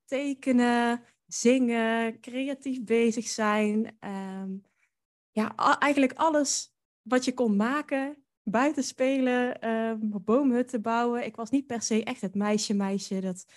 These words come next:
met de poppen wilde spelen. En ja, je moest me ook echt niet in de poppenhoek duwen, zeg maar, eh, in de kleuterklas. Dat, dat vond ik eigenlijk helemaal niks.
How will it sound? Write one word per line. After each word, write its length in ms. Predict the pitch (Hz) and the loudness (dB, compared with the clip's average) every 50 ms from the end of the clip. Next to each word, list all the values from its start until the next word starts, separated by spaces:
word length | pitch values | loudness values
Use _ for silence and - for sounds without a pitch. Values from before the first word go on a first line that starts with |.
| - _ _ - | -20 _ _ -2
met 160 | 202 190 - | 0 2 2
de 60 | 208 | 2
poppen 320 | 214 - 277 277 - 277 262 | 0 0 0 0 2 0 2
wilde 240 | 240 262 254 220 233 | 2 2 0 0 -2
spelen. 680 | - - - 247 233 240 233 226 220 220 220 220 214 - | -4 -2 -2 0 2 2 2 2 2 2 2 2 0 -2
En 260 | 202 196 196 196 - _ _ _ _ _ _ | -4 -6 -8 -10 -12 _ _ _ _ _ _
ja, 120 | - 202 | -2 2
je 120 | 196 196 196 | 2 4 4
moest 180 | 202 226 214 - | 4 4 2 2
me 60 | 190 | -2
ook 100 | 185 - | -2 0
echt 160 | - 277 - | -2 -2 0
niet 160 | 269 240 226 | 0 0 2
in 80 | 254 233 | 0 0
de 80 | 220 | 0
poppenhoek 500 | 220 - 269 269 - 254 247 269 233 202 | 0 -2 -4 -2 0 2 2 2 2 0
duwen, 320 | 190 220 254 262 240 233 226 | 0 0 2 4 2 2 2
zeg 180 | 262 254 - | 0 -2 -2
maar, 300 | - 247 240 247 247 240 | -2 -2 0 -2 -2 -4
eh, 340 | 233 233 233 233 233 233 240 | -4 -4 -4 -2 -2 -4 -4
in 60 | 247 | -4
de 60 | 220 240 | -6 -4
kleuterklas. 880 | - 254 247 254 254 254 247 - 247 240 254 302 330 - - - - _ | -2 0 0 0 0 -2 -4 -2 0 2 2 2 0 -2 -6 -10 -8 _
Dat, 340 | - 214 214 214 - - _ _ | -4 -4 -4 -6 -10 -14 _ _
dat 360 | - 202 196 - - - - _ | -10 -10 -10 -10 -14 -20 -16 _
vond 140 | - 214 196 | -6 -6 -4
ik 80 | 208 | -2
eigenlijk 280 | 220 220 220 202 185 208 | -2 0 0 0 2 2
helemaal 220 | 226 220 208 190 185 | 2 2 2 2 2
niks. 400 | 196 208 262 302 - - - - | 2 2 0 0 -2 -8 -16 -18